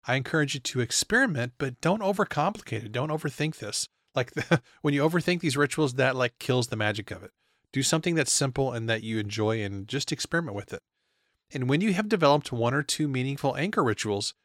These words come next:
it really helps signal to your heart and your mind that, "Hey, it's time to sit down and write." And I think the whole writing process gets easier when you do that.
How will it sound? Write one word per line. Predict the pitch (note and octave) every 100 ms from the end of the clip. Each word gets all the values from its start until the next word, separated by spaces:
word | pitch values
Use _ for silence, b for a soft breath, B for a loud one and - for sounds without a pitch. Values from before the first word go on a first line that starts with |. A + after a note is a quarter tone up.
| _ _
it | -
really | A2+ C3 F#3 F#3+
helps | D#3 D#3+ - -
signal | - D3 E3 F3
to | - F3
your | D3+
heart | - C3 C3+
and | B2
your | A2+
mind | G#2+ A2+ G#2 G2 - _ _ _
that, | - A2
"Hey, | G#3+ D#3
it's | D3 - -
time | - D3+ F3
to |
sit | - D#3
down | C#3+
and | C3+ A2
write." | G2+ G2 - _ _ _ -
And | B2
I | A#2
think | D#3 D3
the | C3
whole | C#3
writing | B2 A#2+ C3 A#2+
process | G#2+ G#2 G2+ F#2+ - - _ _ -
gets | B2 C3+
easier | B2 A#2
when | G#2 G#2+
you | G#2
do | F#2+ F2+
that. | -